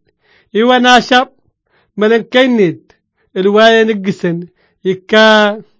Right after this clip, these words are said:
يك إسرائيل. أولا. اللي كناس. القصة تهوسيتا. تمون دغس. تلايا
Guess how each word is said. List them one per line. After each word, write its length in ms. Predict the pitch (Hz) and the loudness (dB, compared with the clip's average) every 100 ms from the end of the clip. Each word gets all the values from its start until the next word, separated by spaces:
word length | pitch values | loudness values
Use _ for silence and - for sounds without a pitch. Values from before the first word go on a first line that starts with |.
| _ _ _ 190 | _ _ _ -12
يك 240 | 185 233 | -8 -6
إسرائيل. 540 | 233 214 175 156 147 _ _ _ _ _ 196 | -4 -2 -2 -4 -8 _ _ _ _ _ -2
أولا. 440 | 226 294 285 233 135 - _ _ _ _ 208 | 2 4 4 2 0 -10 _ _ _ _ -6
اللي 300 | 208 247 269 | -4 -2 -2
كناس. 560 | 262 262 277 - _ _ _ _ 185 | 0 2 2 0 _ _ _ _ -8
القصة 480 | 190 247 262 240 | -6 -4 -2 -2
تهوسيتا. 880 | 220 - 220 233 - 208 196 - 214 - _ _ _ _ _ - | -2 2 2 2 0 -2 0 0 -2 -2 _ _ _ _ _ -6
تمون 480 | 196 208 226 240 | -4 0 2 2
دغس. 680 | 208 202 202 - - _ _ _ _ _ _ _ - | 0 0 -2 -6 -16 _ _ _ _ _ _ _ -2
تلايا 640 | 233 220 202 190 190 185 | 0 2 2 2 0 -4